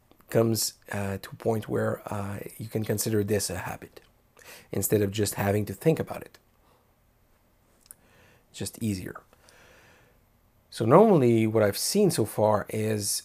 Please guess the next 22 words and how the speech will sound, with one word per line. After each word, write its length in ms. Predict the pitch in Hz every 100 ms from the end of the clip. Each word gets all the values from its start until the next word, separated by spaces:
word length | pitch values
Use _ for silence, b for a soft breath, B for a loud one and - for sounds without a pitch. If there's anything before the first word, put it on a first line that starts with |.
| -
uh, 240 | 107 101 -
after 520 | 90 - 123 113 113 _ _ _ _ -
two 140 | 135
weeks, 680 | 131 131 165 165 - - -
I 120 | 117 117
tend 380 | - 123 120
to 120 | - 110
just, 340 | 117 120 -
eh, 220 | 190 196 - _ _ _ _ _ _ _ _ _
kind 180 | - 123
of, 220 | 117 110
uh, 320 | 107 107 104 107 _ _ _
fall 420 | - - 110 113
away 400 | 110 107 107 110
of 180 | 107 101
it, 240 | 107 - -
of 400 | 104 104 104 -
whatever 320 | 110 107 107
I 220 | 104 101 - -
try 320 | - 101 104
to 160 | 101 110
do. 280 | 110 110